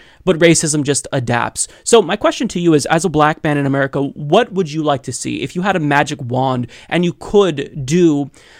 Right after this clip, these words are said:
um, or actually, l-, let's get into a little bit more concrete scenario. Let's say you win your primary, you're elected to Congress, and you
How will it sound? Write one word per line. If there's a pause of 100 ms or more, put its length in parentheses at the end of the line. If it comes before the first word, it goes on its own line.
(140)
um,
or
actually,
l-,
let's
get
into
a
little
bit
more
concrete
scenario. (240)
Let's
say
you
win
your
primary,
you're
elected
to
Congress, (440)
and
you